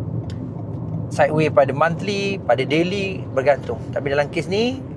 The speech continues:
kes extension ataupun uncharted territory ni,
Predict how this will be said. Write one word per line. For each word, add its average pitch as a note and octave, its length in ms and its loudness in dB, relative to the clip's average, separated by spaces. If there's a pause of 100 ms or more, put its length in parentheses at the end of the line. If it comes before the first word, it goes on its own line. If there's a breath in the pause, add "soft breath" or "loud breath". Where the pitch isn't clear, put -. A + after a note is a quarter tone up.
(140)
kes C#3 160 -2
extension C#3 640 2 (560 loud breath)
ataupun C3 320 2
uncharted C#3 480 0
territory C#3+ 400 0
ni, F3+ 160 -6